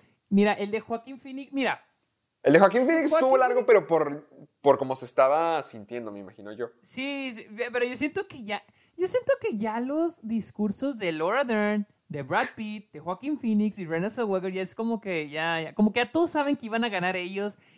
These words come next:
Speaker 1: y como que ya
Speaker 2: Sí,
Speaker 1: todos saben,
Speaker 2: sí.
Speaker 1: más con, por ejemplo, con Joaquin Phoenix ya todos saben lo que va a decir, ya como que no es,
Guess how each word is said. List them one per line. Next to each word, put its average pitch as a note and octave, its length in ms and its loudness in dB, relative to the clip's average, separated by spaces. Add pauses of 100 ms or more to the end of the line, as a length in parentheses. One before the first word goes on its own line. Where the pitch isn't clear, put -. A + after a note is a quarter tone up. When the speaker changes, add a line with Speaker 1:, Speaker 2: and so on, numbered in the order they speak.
(100)
Speaker 1:
y G#3 180 -2
como G#3+ 240 2
que G#3+ 80 -12
ya A3 120 -2
Speaker 2:
Sí, - 80 -12
Speaker 1:
todos E4 200 0
saben, D4 240 0
Speaker 2:
sí. C#4+ 60 -6 (160)
Speaker 1:
más A3 220 -2
con, D4 160 -4
por B3+ 120 -2
ejemplo, F#3 240 -4
con E3+ 140 -8
Joaquin A#3 320 -4
Phoenix B3 300 -2
ya G#3 120 -2
todos G#3+ 460 -2
saben F3+ 280 2
lo F#3 140 -2
que D#3 100 -4
va D3 100 2
a D3 40 4
decir, D#3 520 -4
ya D#3 320 2
como G#3 240 2
que F#3+ 120 -8
no D#3+ 240 0
es, F3+ 300 -6